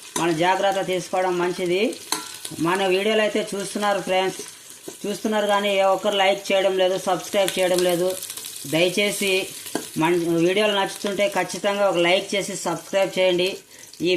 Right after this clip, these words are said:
బిర్యానీకి, ఈ బిర్యానీ ప్రియులు ఎంతమంది అయితే ఇష్టపడే ఉన్నారో ఒక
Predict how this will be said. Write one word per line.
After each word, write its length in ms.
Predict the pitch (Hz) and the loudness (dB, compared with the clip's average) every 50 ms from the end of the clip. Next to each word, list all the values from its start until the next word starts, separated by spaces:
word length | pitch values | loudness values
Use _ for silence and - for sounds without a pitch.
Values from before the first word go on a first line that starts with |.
| 160 156 | 2 2
బిర్యానీకి, 580 | 170 185 202 208 208 208 202 190 - 196 185 196 202 202 - - - - - - - - - 170 | 2 4 4 2 2 2 0 -2 0 0 0 0 0 -2 -6 -10 -18 -20 -20 -20 -12 -4 -2 0
ఈ 40 | 180 165 | 0 2
బిర్యానీ 360 | 165 180 196 214 220 220 214 - - | 2 2 2 2 2 2 0 0 0
ప్రియులు 260 | 196 196 208 214 214 196 | 0 2 4 4 4 4
ఎంతమంది 360 | 196 196 226 214 208 214 214 214 | 2 2 0 0 2 2 2 2
అయితే 140 | 214 208 220 214 185 | 2 2 2 0 0
ఇష్టపడే 380 | - - 208 196 202 196 196 196 196 196 | 0 -2 0 2 2 4 4 4 4 4
ఉన్నారో 360 | 190 196 190 190 185 190 208 208 208 - - - - - - 151 | 2 0 0 2 2 2 2 0 -2 -6 -14 -20 -10 -2 -2 0
ఒక 100 | 147 | 0